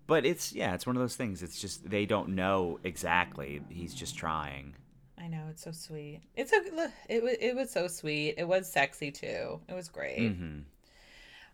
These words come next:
Speaker 2: Um, all right, Clayton, what has you swooning this week?
Speaker 1: Well, it's not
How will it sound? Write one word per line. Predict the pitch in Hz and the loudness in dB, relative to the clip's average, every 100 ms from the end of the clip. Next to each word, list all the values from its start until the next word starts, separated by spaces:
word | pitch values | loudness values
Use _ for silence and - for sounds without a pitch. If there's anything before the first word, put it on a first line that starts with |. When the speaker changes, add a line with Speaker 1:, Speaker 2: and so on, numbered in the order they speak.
| _ - | _ 6
Speaker 2:
Um, | 202 190 185 - | 10 10 8 12
all | |
right, | 220 202 | 12 12
Clayton, | 233 196 | 8 4
what | 214 233 | 6 6
has | 233 226 | 4 2
you | 226 | 0
swooning | 226 180 170 165 | 2 0 2 2
this | 160 - | 0 0
week? | 143 143 160 - - - - - - - - - - | 0 0 -4 -10 -20 -20 -20 -20 -20 -20 -20 -20 -16
Speaker 1:
Well, | - 127 127 127 | 2 6 8 8
it's | 120 - | 4 2
not | 127 135 147 151 | 4 6 4 2